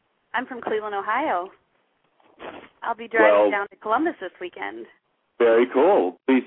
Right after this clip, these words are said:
Speaker 2: when, when, come and say hello.
Speaker 1: Of course. You're the reason I'm coming.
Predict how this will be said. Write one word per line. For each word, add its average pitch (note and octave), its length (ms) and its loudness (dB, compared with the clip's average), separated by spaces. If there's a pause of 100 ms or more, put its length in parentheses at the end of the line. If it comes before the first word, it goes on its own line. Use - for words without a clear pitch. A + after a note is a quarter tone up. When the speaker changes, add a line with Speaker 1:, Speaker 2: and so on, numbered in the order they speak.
Speaker 2:
when, B2 320 0
when, A2+ 200 -4 (140)
come A2+ 160 0
and A#2 140 -2
say C3 180 0
hello. B2+ 440 2 (600)
Speaker 1:
Of A3 160 -10
course. D4+ 320 -8 (100)
You're G#3+ 140 -10
the G#3+ 80 -10
reason A3+ 260 -10
I'm A3 100 -14
coming. B3+ 380 -8